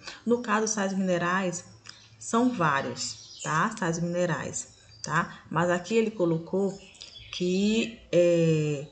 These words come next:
dentre esses sais, tá? Está o cloreto de sódio, tá? Que é o sal de cozinha.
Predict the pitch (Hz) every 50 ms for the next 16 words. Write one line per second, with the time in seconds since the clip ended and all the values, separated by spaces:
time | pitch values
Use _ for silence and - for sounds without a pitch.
0 | - - - _ - - _ _ _ _ 156 151 180 208 233 269 302 - - 220
1 | 190 208 - - 175 165 - - - 160 170 175 208 214 196 165 - - - -
2 | - - - - - - - - - - - - - 160 160 170 190 - - -
3 | - - - - 214 214 - - 196 196 196 208 208 190 190 185 - 190 196 240
4 | 247 - - 185 170 170 170 165 165 170 - 175 165 170 190 - - 190 180 180
5 | 180 - 196 185 170 180 175 - 247 254 294 302 269 - - 175 165 160 151 139
6 | 127